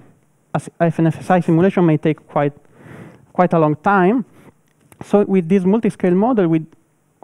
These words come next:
basically collapse the solid into a, um,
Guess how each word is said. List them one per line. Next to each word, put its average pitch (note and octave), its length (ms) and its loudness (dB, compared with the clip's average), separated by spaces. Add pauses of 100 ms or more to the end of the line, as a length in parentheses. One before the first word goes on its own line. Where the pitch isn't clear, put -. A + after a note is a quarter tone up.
(200)
basically F3+ 400 0
collapse F#3+ 540 -2
the D#3 140 -2
solid F3 520 0 (440)
into D3+ 400 0 (260)
a, D3 240 0 (1080)
um, C#3 760 2